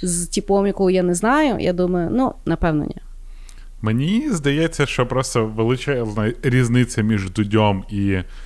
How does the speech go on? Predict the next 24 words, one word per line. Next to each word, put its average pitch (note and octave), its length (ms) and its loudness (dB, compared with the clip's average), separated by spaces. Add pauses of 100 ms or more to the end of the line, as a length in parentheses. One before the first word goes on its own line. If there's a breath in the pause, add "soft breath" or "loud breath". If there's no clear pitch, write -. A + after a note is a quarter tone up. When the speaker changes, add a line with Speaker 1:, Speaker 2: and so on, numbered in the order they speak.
(220 soft breath)
Speaker 2:
Джо G#2+ 180 2
Роганом, C#3+ 580 2
то A2 80 0
що A2 200 0
Дудь, A#2+ 380 0 (640 soft breath)
е, G#2 260 0
знаєш, D3+ 280 0
от, B2 220 2
е, G#2+ 380 2 (380)
на, A#2+ 340 4 (220)
в - 120 -14
країнах C#3+ 600 2
бувшого A2 560 0 (300)
С-, G#2+ 240 -8
е, G2 160 -2 (220)
С - 200 -6
Р A2+ 120 2
С - 200 -6
Р, E3+ 100 2 (640 loud breath)
от G#2+ 180 0
є C3+ 100 4
така B2 220 -2
тема, F2+ 340 0
що, A2+ 560 2